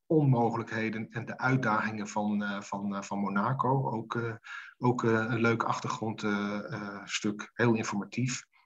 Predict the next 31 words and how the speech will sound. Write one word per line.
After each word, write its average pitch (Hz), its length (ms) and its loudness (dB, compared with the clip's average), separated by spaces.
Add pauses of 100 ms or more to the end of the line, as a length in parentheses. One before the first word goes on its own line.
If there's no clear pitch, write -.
(220)
Oh 170 80 2
ja, 180 180 2 (240)
Koen 175 200 4
Ver-, - 240 4
Koen, - 640 2
Koen 180 180 4
Vergeer 143 400 2
heeft, 123 220 0
eh, 123 200 0
weer 123 140 2
een 123 120 -2
prachtig, - 480 -4
eh, 117 140 -4
prachtig - 360 -6
historisch 117 480 -2
verhaal 104 340 2
gemaakt 98 400 -6
over 107 400 -6 (100)
ook 139 320 4
M-, 107 440 0
McLaren. 90 540 -2 (380)
De - 80 -12
geest 127 360 0
van 110 180 2
Bruce. 107 560 0
Bruce 127 440 4
waart 113 200 -2
er 117 60 -2
nog 107 160 -4
steeds 104 340 -6
rond. - 380 -20